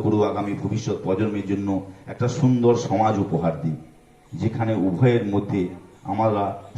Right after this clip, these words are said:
সমানভাবে এগিয়ে যেতে পারবো। উভয়ের অধিকার নয়, আসলে কোথাও এই নয় যে নারীদের আজকে দিবসে দাঁড়িয়ে কেবলমাত্র নারী থাকলে একটা সমাজ এগোবে, এমন নয়। দুটো ক্ষেত্রেই পুরুষ এবং নারী তাকে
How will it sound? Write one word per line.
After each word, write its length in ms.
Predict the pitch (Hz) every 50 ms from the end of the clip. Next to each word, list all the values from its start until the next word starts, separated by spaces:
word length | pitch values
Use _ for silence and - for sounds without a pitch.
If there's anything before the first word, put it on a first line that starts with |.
| - 120
সমানভাবে 580 | 113 117 120 139 147 147 135 110 113 117 113 110 104
এগিয়ে 220 | 92 98 101 90
যেতে 160 | 98 - 98 92 92
পারবো। 260 | 95 95 87 90 92 92 90 - - - - - 95
উভয়ের 380 | 104 104 107 123 131 131 131 120 104 107
অধিকার 360 | 113 135 143 123 127 127 120 120 113 110
নয়, 180 | 107 101 95 92 - - - - - 139
আসলে 260 | 135 - 156 165 170 170 160 - - - - - - - - - 165 175 - - - - - - - -
কোথাও 440 | 131 143 156 156 - 185 196 190 160 127 - - - - 120
এই 80 | 143 147 139 135
নয় 160 | 139 143 143 143
যে 60 | 151 143 135
নারীদের 360 | 127 131 151 160 156 175 160 147 135
আজকে 200 | 131 127 139 139 123
দিবসে 280 | 131 123 127 127 127 135 120 123
দাঁড়িয়ে 240 | 123 131 131 123 -
কেবলমাত্র 420 | 127 127 143 139 139 135 - - 123 117 110
নারী 120 | 110 123 131 127
থাকলে 160 | 127 135 127 123
একটা 140 | - - 117 - -
সমাজ 220 | 113 117 117 113 110 113
এগোবে, 200 | 104 107 107 107 98
এমন 160 | - 104 104 101 101 104
নয়। 160 | 110 123 - - - - - - - - - - - - - - 107 135
দুটো 200 | 170 175 190 208 - 185
ক্ষেত্রেই 340 | 180 170 - 151 151 139 - 123
পুরুষ 220 | 135 147 156 151 - 156
এবং 120 | 139 135 135 131 123 -
নারী 140 | 120 135 143 -
তাকে 160 | 120 - -